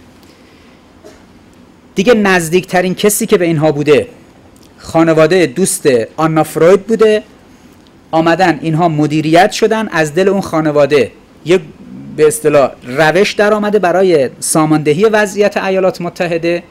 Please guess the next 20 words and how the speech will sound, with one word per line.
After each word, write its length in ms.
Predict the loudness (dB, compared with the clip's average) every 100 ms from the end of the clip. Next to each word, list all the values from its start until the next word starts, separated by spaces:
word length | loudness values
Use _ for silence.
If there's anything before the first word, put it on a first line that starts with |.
| _ _ _ -4
نتیجهشو 480 | -4 -2 -2 -2
خودتون 400 | 0 2 2 2
ببینید، 420 | -2 -2 -4 -4 -2
بعد 160 | -2
خودتون 340 | -2 -6 -8 -4
قضاوت 460 | -2 0 0 0 -2
کنید 300 | -6 -6 -6
که 180 | -8 -8 -16 -20 -20 -20 _
آیا 300 | 0 2 2
راه 460 | 2 2 2 0 -2
مدیران 420 | -2 -2 -4 -4
فرهنگی 580 | -6 -6 -8 -8 -6 -6
ما 240 | -8 -12 -16 _ -20 -20 -20 -4
درسته؟ 680 | 0 2 0 -2 -4 -4 -8 -16 _ _ -20 _ -20 _ -20 _ _ -20 -20 _ -20 -4
آیا 380 | 0 2 2 0 -10 -20 -20 -20 -20 -20 _ -20 -20 _ _ _ _ 0
این 180 | 2 2
که 120 | 0
جامعه 440 | 0 0 0 0
ما 140 | 0 0
امروز 520 | 2 2 0 -2